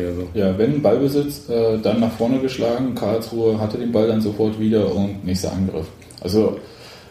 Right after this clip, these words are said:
Speaker 2: was mich gewundert hatte, und, ähm, da komme ich vielleicht auf mein Thema, äh,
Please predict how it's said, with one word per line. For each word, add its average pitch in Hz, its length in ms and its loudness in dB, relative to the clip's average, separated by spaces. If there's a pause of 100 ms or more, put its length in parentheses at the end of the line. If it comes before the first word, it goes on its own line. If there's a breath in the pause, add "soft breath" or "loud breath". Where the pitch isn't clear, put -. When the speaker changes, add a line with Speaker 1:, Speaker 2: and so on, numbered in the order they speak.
Speaker 2:
was 110 180 -2
mich 151 300 0
gewundert 135 360 2
hatte, 92 280 0 (260)
und, - 340 -8
ähm, 98 680 4 (220)
da - 80 -6
komme 117 160 0
ich 113 60 -4
vielleicht 107 180 0
auf 101 100 -2
mein 98 160 2
Thema, 110 400 -2 (100)
äh, 104 160 -2